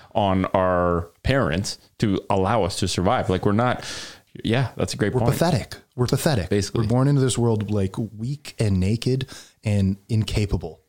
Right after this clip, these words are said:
Speaker 2: of
Speaker 1: Right.
Speaker 2: survival.
Speaker 1: But we got a good superpower.
Speaker 2: Our brains are amazing. Yeah. Our consciousness is literally what sets us apart.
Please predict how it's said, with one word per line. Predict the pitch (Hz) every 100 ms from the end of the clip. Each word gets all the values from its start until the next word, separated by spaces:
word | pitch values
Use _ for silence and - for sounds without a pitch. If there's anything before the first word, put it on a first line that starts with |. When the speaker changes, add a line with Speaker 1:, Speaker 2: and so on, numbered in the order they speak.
| _
Speaker 2:
of | 95
Speaker 1:
Right. |
Speaker 2:
survival. | - 101 90 85 85 - - -
Speaker 1:
But | 104
we | 90
got | 90 87
a |
good | 90
superpower. | - 90 - - - 113 - _ _ _ -
Speaker 2:
Our | - -
brains | - 117 143 143 113 95
are | 87
amazing. | 92 101 123 143 135 95 90
Yeah. | 113 135
Our | 98 120 143
consciousness | - 131 147 - 104 - 90 98 - - - - -
is | 107 98
literally | 104 131 139 123 113
what | 104 104
sets | - 95 98
us | -
apart. | - 76 -